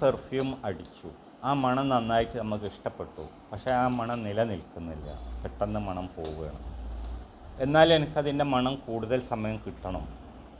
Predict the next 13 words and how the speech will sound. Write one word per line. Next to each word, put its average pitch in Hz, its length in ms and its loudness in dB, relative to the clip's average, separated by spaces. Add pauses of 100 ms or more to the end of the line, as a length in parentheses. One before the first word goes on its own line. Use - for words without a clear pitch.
എന്ത് 127 240 4
ചെയ്യണം? 90 400 2 (1600)
അതേ 156 200 8 (200)
മണത്തിൻ്റെ 117 600 2 (140)
അത്തർ - 360 -4
വാങ്ങും. 73 300 -6 (2500)
സ്പ്രേ 117 300 4
അടിച്ചാലാണല്ലോ, 127 760 4
സ്പ്രേയിൽ 113 380 4 (320)
ആൽക്കഹോളാണ് 107 800 4 (200)
അതിൻ്റെ 101 300 -2 (100)
carrier-ായിട്ടുള്ളത്, 90 840 -2 (520)
അല്ലേ? 90 200 -8